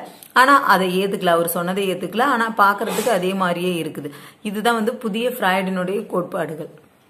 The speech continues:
இது சொன்னவங்க, புதிய ஃப்ராய்டு கோட்பாடுகளை சொன்னவர் யாருன்னா யூங்,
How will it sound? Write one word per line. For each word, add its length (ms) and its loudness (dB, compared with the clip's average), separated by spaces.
இது 240 -2
சொன்னவங்க, 320 0
புதிய 220 0
ஃப்ராய்டு 400 2
கோட்பாடுகளை 560 -2
சொன்னவர் 480 -4
யாருன்னா 300 -2
யூங், 240 -2